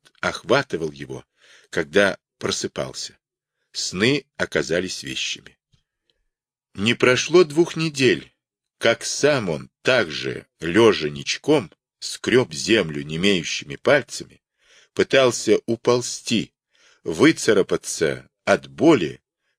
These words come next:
которая тянула его куда-то в потемки. Только лежал он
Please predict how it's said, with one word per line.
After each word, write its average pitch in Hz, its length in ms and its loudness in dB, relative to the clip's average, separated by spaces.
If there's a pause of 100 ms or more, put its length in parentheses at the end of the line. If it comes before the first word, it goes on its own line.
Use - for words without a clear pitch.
(100)
которая 92 380 4
тянула 131 420 -2
его 117 180 0
куда-то 85 440 -4
в - 80 -20
потемки. - 560 -8 (800)
Только 98 260 2
лежал 98 460 4
он 82 200 -2